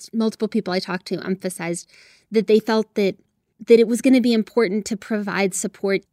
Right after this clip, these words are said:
also for undocumented individuals and to provide the kind of workplace protections and financial support that people need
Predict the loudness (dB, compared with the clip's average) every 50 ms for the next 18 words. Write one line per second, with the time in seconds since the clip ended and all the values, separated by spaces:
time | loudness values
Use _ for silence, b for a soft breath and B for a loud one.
0 | _ -4 0 0 0 0 0 -2 -2 -2 -2 -4 -4 -8 -10 -6 -2 0 0 0
1 | 0 0 -2 -4 -6 -8 -10 -10 -8 -10 -10 -10 -10 -8 -8 -8 -8 -10 -12 -12
2 | -12 -12 -12 -12 -14 -14 -14 -10 -8 -8 -8 -8 -8 -10 -8 -6 -4 -4 -4 -4
3 | -4 -6 -6 -4 -2 -2 -2 -2 -2 -4 -4 -4 -4 _ -4 -4 -4 -4 -6 -10
4 | -8 -8 -8 -8 -6 -4 -6 -6 -4 -6 -8 -6 -4 -2 -2 0 0 -2 -4 -6
5 | -10 -10 -10 -10 -6 -4 -6 -4 -6 -8 -10 -10 -8 -10 -6 -4 -2 -2 0 0
6 | 0 0 -2 -4 -6